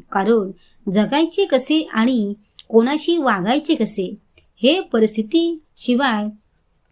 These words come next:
दुसरे काहीच शिकवू शकत नाही. बाळांनो, तुमच्या जीवनात तुम्हाला त्रास देणारे त्रास देतच राहतील, बोलणारे बोलतच राहतील,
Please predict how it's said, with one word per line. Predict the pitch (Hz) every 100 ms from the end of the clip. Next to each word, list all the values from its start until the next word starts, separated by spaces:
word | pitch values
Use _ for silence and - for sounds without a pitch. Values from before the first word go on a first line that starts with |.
| 262 277
दुसरे | 233 220 311
काहीच | 320 - 196 240 339 -
शिकवू | 247 233 233
शकत | 208 180 190 196
नाही. | 180 240 185 - _ - _ _ _ _ _ _ _ _ _
बाळांनो, | 190 190 185 240 277 220 214 - - - _
तुमच्या | 277 277 277 392
जीवनात | 381 302 254 277 233 220 226
तुम्हाला | 220 247 277 233 220 - _ _ -
त्रास | 240 294 294
देणारे | 302 302 294 285 269 262 _ _
त्रास | 226 254 254
देतच | 208 180 277 233
राहतील, | 196 226 190 214 _ _
बोलणारे | 214 233 233 247 294 330 294 233 226 _ -
बोलतच | 208 214 262 403 392
राहतील, | 254 - 202